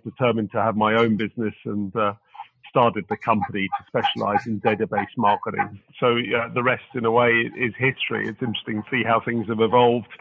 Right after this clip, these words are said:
since then. Obviously, in those early days, there really wasn't too much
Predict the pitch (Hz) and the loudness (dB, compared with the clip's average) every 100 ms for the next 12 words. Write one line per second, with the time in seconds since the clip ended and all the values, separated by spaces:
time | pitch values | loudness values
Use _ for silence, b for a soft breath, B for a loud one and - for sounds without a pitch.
0 | B B B - 135 107 - 117 120 143 | B B B -2 -2 -2 0 2 2 0
1 | 143 b b b b b - 127 117 - | -6 b b b b b 2 2 0 -2
2 | 123 113 117 123 117 127 123 120 113 120 | 0 2 2 2 2 2 2 2 0 2
3 | 120 117 113 - 107 117 117 120 113 117 | 2 0 -4 -16 -4 -2 0 0 2 0
4 | 113 - - 123 117 | 0 -2 -4 0 0